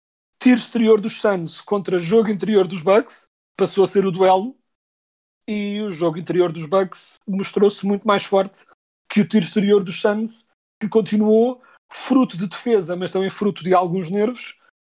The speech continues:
eh, muito inconsistente, não é? Tipo, acho que o único jogador que foi razoavelmente consistente do tiro exterior, eh, foi o Chris Paul, e mesmo assim, há que também dizer,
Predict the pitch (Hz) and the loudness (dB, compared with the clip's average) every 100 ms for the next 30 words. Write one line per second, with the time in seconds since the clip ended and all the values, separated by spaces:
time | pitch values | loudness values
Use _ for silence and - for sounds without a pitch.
0 | _ 196 175 180 202 196 175 175 170 - | _ -2 -2 -2 -4 -4 -4 -6 -6 -8
1 | 147 135 - _ _ 139 147 147 143 147 | -10 -10 -20 _ _ -10 -10 -10 -8 -6
2 | 139 - - - 165 160 - 185 185 175 | -6 -8 -14 -2 0 0 4 6 6 4
3 | 175 185 190 - - 185 165 185 180 190 | 4 6 6 2 2 2 4 2 4 2
4 | 190 185 - 180 - 196 170 170 202 - | 0 -8 -10 -12 -8 -10 -10 -8 -8 -8
5 | 185 190 190 175 160 165 _ _ _ _ | -6 2 4 2 -4 -12 _ _ _ _
6 | _ _ 185 175 160 190 180 170 190 - | _ _ 0 0 2 4 4 4 -4 0
7 | 208 214 226 262 _ _ _ _ 226 208 | 4 4 4 -2 _ _ _ _ 0 2
8 | 202 208 208 233 226 240 262 - _ 180 | 0 -2 -4 -4 -2 -4 -8 -12 _ 0
9 | 170 - 190 185 175 156 208 | 0 -4 -4 -4 -6 2 4